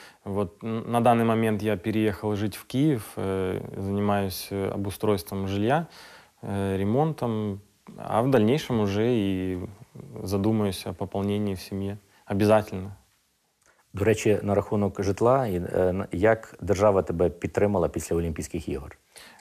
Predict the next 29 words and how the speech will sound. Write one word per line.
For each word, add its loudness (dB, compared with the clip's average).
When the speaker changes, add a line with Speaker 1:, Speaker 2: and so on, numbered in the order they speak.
Speaker 1:
Мне 2
в 2
Николаеве 4
подарили 2
однокомнатную -2
квартиру, -6
как -10
и -2
обещали. -6
Speaker 2:
Але -4
все-таки 0
олімпійський -2
чемпіон -4
вибрав -2
собі -4
місце -4
проживання -2
місто -2
Київ, -4
так? -4
Speaker 1:
Да. -2
Ну, 2
потому 6
что, 2
м, 4
во-первых, 2
мне 4
тяжело 4
было 4